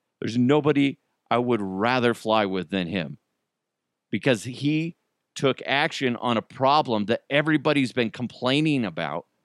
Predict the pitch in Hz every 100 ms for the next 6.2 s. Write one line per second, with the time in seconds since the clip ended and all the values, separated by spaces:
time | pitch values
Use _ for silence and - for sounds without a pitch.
0 | _ _ _ _ _ _ _ _ _ _
1 | _ _ _ - 123 117 131 139 139 127
2 | 120 131 131 120 98 131 139 113 - _
3 | _ _ _ _ _ _ _ _ _ -
4 | 120 120 127 123 - 127 117 127 104 120
5 | 127 131 90 117 135 165 147 107 - 82
6 | 65 104